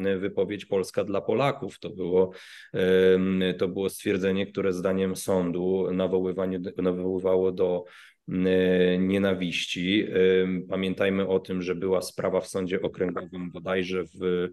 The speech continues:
Białymstoku, gdzie skazano mężczyznę za,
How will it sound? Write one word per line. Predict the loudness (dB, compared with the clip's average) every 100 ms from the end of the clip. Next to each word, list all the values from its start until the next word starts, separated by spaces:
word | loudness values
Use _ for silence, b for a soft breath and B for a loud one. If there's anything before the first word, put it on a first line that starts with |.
| B B B _
Białymstoku, | -4 0 2 2 -2 -2 0 0 -2 -6
gdzie | -4 -4 -4
skazano | -4 -2 0 0 0 0
mężczyznę | 0 0 -2 -4 -4 -2 0 0
za, | 0 0 0 0